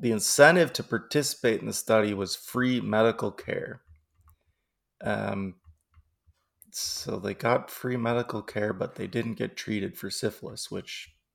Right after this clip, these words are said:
would have been very easy to treat. I think that would just be antibiotics, but I wanna see how many people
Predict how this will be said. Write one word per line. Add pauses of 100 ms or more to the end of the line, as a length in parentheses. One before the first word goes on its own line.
(220)
would
have
been (120)
very
easy
to
treat. (1040)
I (220)
think (340)
that
would
just
be
antibiotics, (320)
but (1900)
I
wanna
see
how
many
people